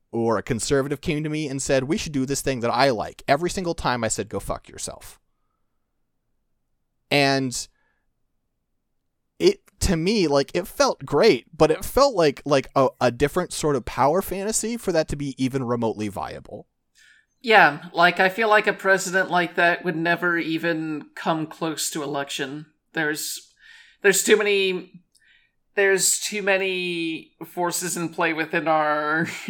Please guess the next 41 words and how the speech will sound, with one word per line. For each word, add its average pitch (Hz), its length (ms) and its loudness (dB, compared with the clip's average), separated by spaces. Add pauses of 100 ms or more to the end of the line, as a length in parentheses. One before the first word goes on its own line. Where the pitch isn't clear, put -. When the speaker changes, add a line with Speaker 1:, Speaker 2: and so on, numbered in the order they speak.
(440)
Speaker 2:
<laughs> - 640 -14
within 185 240 4
our 180 140 6
establishment 170 760 4
Democrat 160 540 2
situation 165 560 -4
where 151 120 -2
they're 147 140 -4
like, 151 320 -2 (680)
"This 302 360 0
does 247 160 -4
not, 254 260 6
it, - 340 -4 (100)
this 226 200 -4
does 202 180 -2
not, 214 300 4 (1040)
this 240 140 -2
does 226 180 -2
not 226 160 8
help 226 180 0
my 214 100 6
bank 214 240 2
account, 165 400 -2
so 202 140 4
I'm 196 100 2
gonna 196 160 0
do 196 140 2
my 190 140 2
best 185 260 2
to 208 60 -4
make 185 180 -2
sure 190 360 2
this 185 200 -2
fucker 190 280 -2
doesn't 175 220 -4
get 180 160 0
elected," 170 640 -4
the 175 60 -6
way 165 220 0
that, 160 340 0
uh, 147 420 -2